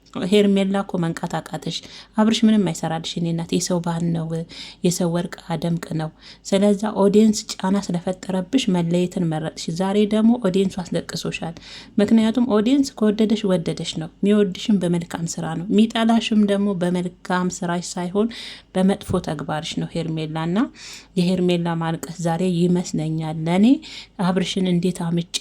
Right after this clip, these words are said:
ልለየው አይነት ነገር ይመስላል። እንግዲህ በአበባ ደሳለኝ ዘፈን «ፍርሃት ፍርሃት አለኝ በዛ መደንገጤ» ምናምን የሚለው እንግዲህ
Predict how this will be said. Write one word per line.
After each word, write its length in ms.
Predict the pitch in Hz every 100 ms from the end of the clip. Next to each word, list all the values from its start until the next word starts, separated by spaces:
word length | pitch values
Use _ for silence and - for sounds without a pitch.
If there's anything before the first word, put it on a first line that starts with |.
| 175
ልለየው 440 | 165 165 165 165 160 _ _ -
አይነት 260 | 170 180
ነገር 280 | 180 165 156
ይመስላል። 460 | 160 165 - - 160
እንግዲህ 340 | 165 165 165
በአበባ 320 | 165 160 165 165
ደሳለኝ 480 | 165 165 - 160 156
ዘፈን 320 | 147 160 196 254 - - -
«ፍርሃት 380 | - 185 180 175
ፍርሃት 340 | - 165 160 -
አለኝ 300 | 160 165 165
በዛ 360 | 160 165 156 160
መደንገጤ» 580 | 160 156 160 156 165 - 156
ምናምን 320 | 170 170 170 185
የሚለው 360 | 185 175 170
እንግዲህ 320 | 175 175 180